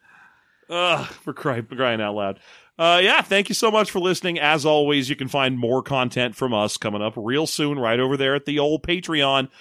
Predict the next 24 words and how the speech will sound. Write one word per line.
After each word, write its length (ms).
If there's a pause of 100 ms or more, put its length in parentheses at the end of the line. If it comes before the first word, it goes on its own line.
(300)
Uh, 160
if 60
you 80
join 240
us 120
at 100
the 220
four 600
dollar 420
per 180
month 280
level, 300
you'll 200
unlock 300
our 100
bonus 300
content, 480 (260)
which, 240
yes, 380
we're 140
gonna 160
make 260
this 240
month, 320